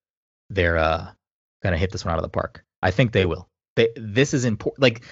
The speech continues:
this is make or break. The future of, of Microsoft as it is now,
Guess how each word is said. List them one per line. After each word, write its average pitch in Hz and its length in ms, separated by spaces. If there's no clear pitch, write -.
this 170 180
is 147 140
make 127 320
or 123 100
break. 101 300
The 98 80
future 165 480
of, 110 380
of 104 180
Microsoft 101 640
as 101 220
it 95 80
is 92 160
now, 90 480